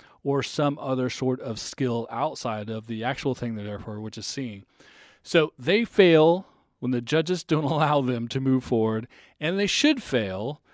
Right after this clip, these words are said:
and learn the lessons of the comparison of the other people who do make the show, who are tremendously better, who have put in the effort and built a system that'll allow them to be successful in the arena of being a vocalist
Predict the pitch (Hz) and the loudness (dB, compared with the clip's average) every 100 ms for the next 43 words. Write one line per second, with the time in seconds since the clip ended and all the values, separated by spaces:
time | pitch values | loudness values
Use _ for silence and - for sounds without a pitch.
0 | _ _ 139 151 170 190 196 202 202 180 | _ _ -4 2 4 4 4 2 2 2
1 | 147 135 - 120 117 113 - 113 - 156 | -2 -4 -4 -2 -2 -6 -10 -8 -4 0
2 | 147 123 127 135 - 107 113 117 135 - | 0 0 -4 -6 -6 -6 -4 -2 -2 -2
3 | 139 131 135 131 185 135 123 - 120 113 | -4 -2 -2 0 0 0 -2 -2 0 0
4 | 123 - 127 123 113 135 143 151 143 120 | -2 -4 -4 -4 -8 -4 -4 -2 -2 -2
5 | 107 107 117 - _ - _ - 147 143 | -2 -4 -8 -12 _ -20 _ 0 2 2
6 | - 196 190 165 139 120 - 117 113 - | 2 4 4 2 -2 -6 -4 -4 -4 -12
7 | - _ - 131 127 120 170 151 131 - | -20 _ -6 -4 2 4 4 4 0 -4
8 | 170 - 117 104 107 - - _ 127 127 | -6 -6 -6 -6 -8 -12 -20 _ -2 0
9 | 117 120 113 117 139 165 147 120 110 120 | 0 -2 -2 2 4 6 4 -2 -6 -6
10 | 135 127 - - 151 139 - 117 110 - | -6 -8 -12 -2 -2 -2 -6 -6 -6 -8
11 | 139 123 117 117 113 123 127 117 113 104 | -6 -4 -4 -6 -4 -4 -4 -4 -8 -10
12 | 107 131 127 110 101 127 160 113 95 95 | -4 -2 -2 -6 -2 2 2 0 -6 -8
13 | - - - | -10 -16 -20